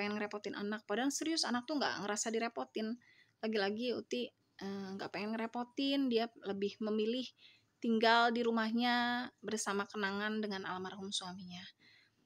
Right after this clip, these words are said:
Hmm, sempat ada perdebatan dalam hati ya, nanti gimana, gimana dan gimana. Tapi lagi-lagi kan kita juga menghorma-, harus menghormati, eh,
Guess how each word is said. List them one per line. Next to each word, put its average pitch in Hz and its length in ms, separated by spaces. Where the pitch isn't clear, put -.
Hmm, 233 640
sempat 247 420
ada 240 240
perdebatan 226 480
dalam 214 240
hati 220 400
ya, 185 80
nanti 254 240
gimana, 254 480
gimana 214 300
dan 202 160
gimana. 185 420
Tapi 233 240
lagi-lagi 202 460
kan 247 180
kita 233 220
juga 214 180
menghorma-, 208 320
harus - 320
menghormati, 233 640
eh, 220 600